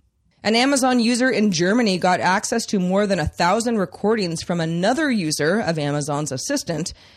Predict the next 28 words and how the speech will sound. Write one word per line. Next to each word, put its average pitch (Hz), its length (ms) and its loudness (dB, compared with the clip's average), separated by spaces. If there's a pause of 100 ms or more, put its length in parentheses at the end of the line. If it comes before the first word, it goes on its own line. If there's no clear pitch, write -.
because 180 260 -2
of 165 120 -4
what 262 180 -2
the 277 80 -6
company 196 380 -2
says 175 340 -2
was 160 240 -2
an 151 80 -6
unfortunate 254 640 -4
case 170 400 -2
of 180 140 -4
human 151 420 -6
error. 135 380 -4 (100)
In 214 100 0
addition 214 360 0
to 208 140 0
listening 196 360 -2
to 196 140 -4
his 180 160 -2
own 190 180 0
recorded 180 380 -2
activities, 233 540 -2
the 180 100 -6
user 185 260 -2
was 170 160 -4
able 175 240 -2
to - 160 -8
access 151 480 -4